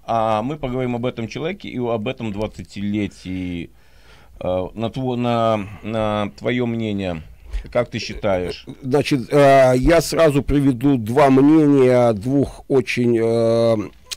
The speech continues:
Speaker 2: интересных людей. Это Ирина Хакамада,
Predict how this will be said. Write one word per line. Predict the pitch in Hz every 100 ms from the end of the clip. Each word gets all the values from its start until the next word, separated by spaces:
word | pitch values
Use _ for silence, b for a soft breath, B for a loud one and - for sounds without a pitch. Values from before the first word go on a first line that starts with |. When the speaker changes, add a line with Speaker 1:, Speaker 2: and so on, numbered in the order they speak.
| - -
Speaker 2:
интересных | 143 - 143 127 - 131
людей. | 127 131 120 196 208 - 120
Это | 117 - 113 110
Ирина | 120 123 113
Хакамада, | 107 104 117 127 170 208